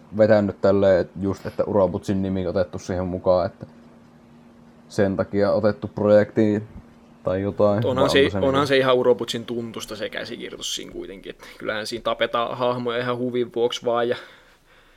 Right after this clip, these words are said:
Speaker 2: siellä lapsukaiset katselevat parvekkeelta, kun tä-, tähden
Speaker 1: Joo,
Speaker 2: söpöjä
Speaker 1: tää, tää
Speaker 2: tähden
Speaker 1: ensimmäisen
Speaker 2: lentoja.
Speaker 1: jakson lopetus oikein, että oiko se pötähden lento, ai se on ohjus, huppista keek.
Speaker 2: Se on just sellaista
Speaker 1: Siinä kyllä
Speaker 2: Urobutsin
Speaker 1: oli.
Speaker 2: söpöä, semmoista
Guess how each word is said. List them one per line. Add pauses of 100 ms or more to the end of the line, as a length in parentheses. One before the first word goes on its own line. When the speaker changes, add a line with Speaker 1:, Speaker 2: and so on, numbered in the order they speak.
(280)
Speaker 2:
siellä (140)
lapsukaiset
katselevat
parvekkeelta,
kun (1000)
tä-, (120)
tähden
Speaker 1:
Joo,
Speaker 2:
söpöjä
Speaker 1:
tää,
tää
Speaker 2:
tähden
Speaker 1:
ensimmäisen
Speaker 2:
lentoja.
Speaker 1:
jakson
lopetus
oikein,
että (460)
oiko
se
pötähden
lento,
ai
se
on
ohjus,
huppista
keek. (720)
Speaker 2:
Se
on
just
sellaista
Speaker 1:
Siinä
kyllä
Speaker 2:
Urobutsin
Speaker 1:
oli. (180)
Speaker 2:
söpöä, (100)
semmoista